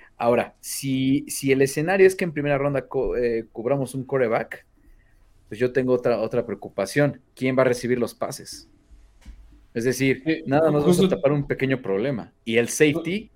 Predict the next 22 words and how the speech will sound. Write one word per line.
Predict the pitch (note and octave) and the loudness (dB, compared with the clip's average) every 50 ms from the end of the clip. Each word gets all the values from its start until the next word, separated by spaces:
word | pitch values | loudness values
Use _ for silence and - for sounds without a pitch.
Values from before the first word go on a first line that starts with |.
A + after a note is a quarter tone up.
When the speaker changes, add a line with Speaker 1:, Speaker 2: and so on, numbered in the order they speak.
| _ | _
Speaker 1:
que | - A#2 G#2+ | -4 -2 0
lo | A2 A2+ | 2 4
de | A2+ A#2 B2 B2+ C3+ - B2 | 4 4 4 4 2 2 2
Ed-, | A#2+ A2+ C3 C#3 - | 2 2 0 -2 -2
Edmonds, | C3+ A2+ A2+ C3+ D3 D3 - | -4 -2 -2 -4 -6 -6 -6
perdón, | - G#2+ G#2 A2 A2+ - | -6 -6 -4 -6 -6 -2
Flowers, | - A#2 A2+ D3 E3 D#3+ - - - - - - - _ - | 0 0 0 0 -2 -4 -8 -16 -20 -20 -20 -20 -20 _ -6
lo | - G#2 G#2 | -4 -2 0
de | G#2 A2+ | 2 2
Edmonds | A2+ A#2 B2+ C3 C3 C3+ - | 2 0 0 -4 -6 -6 -6
también | - G#2+ G2+ G2+ G#2+ A2+ A#2 A#2 A#2+ A#2 - _ | -6 -4 -4 -2 -2 -2 -2 -4 -6 -10 -14 _
es | - G#2 A2 A2+ - - - _ _ | -2 -2 -2 -2 -2 -8 -14 _ _
preocupante | - - G2 - - G2 - B2+ D3 F#3+ G3 E3+ C3+ | -8 -8 -8 -8 -8 -6 -2 -2 -2 0 0 0 0
porque | - - G#2 F#2+ - A2+ A2 - - | 0 -2 -4 -4 -4 -6 -6 -6 -8
le | G2 G2+ | -10 -10
estás | G2 - - A#2+ - | -6 -6 -6 -6 -4
cargando | - B2 A#2 A#2+ B2 B2 A2+ | -4 -4 -4 -2 -4 -4 -4
todavía | - B2+ A#2+ B2+ B2 | -2 -2 -2 -2 -2
mucho | A2+ A2+ A2+ A2+ A2+ - - - A2+ | -4 -4 -4 -6 -6 -8 -8 -6 -4
más | A2+ B2 C#3 C#3+ | -2 -2 -2 -2
la | D3 C#3+ | -2 -2
responsabilidad | C3 A2+ - - G#2+ G2 - - G#2 F#2+ F#2+ F#2+ G2 G2 A2 C#3+ - - | -4 -6 -8 -10 -12 -8 -6 -4 -4 -4 -4 -4 -4 -2 -2 -2 -2 -4